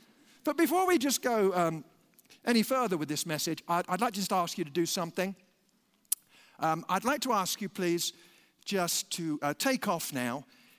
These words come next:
and fly around the auditorium a couple of times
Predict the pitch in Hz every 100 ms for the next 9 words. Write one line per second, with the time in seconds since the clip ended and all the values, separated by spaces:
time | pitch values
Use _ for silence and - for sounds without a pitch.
0 | _ 143 139 139 143 - - - 214 254
1 | 208 185 170 156 151 151 139 127 190 147
2 | 117 110 110 127 113 110 110 120 104 85
3 | 120 170 - -